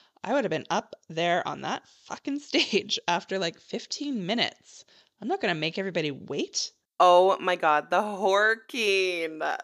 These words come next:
Speaker 2: That was wild. Like, honey, get some Nexium or some Pepcid A C all up in there, 'cause, oh, damn. So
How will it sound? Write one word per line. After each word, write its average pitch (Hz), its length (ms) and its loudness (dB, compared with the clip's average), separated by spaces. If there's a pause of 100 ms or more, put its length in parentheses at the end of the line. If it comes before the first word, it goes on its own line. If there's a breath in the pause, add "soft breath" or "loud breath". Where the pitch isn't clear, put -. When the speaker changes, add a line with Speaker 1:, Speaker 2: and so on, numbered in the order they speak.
Speaker 2:
That 165 480 4
was 202 240 -6
wild. 147 640 -4
Like, 135 260 -4
honey, 147 600 -6
get 139 320 -2
some 131 280 -10
Nexium 135 680 -4
or 123 280 -6 (380)
some 123 480 -8 (260)
Pepcid 180 360 -4
A 151 140 -4
C 170 420 -2
all 147 200 2
up 139 160 -2
in 143 100 -8
there, 131 300 -2
'cause, 120 460 -10 (160)
oh, 196 640 2 (120)
damn. 170 540 0 (920 loud breath)
So 165 540 4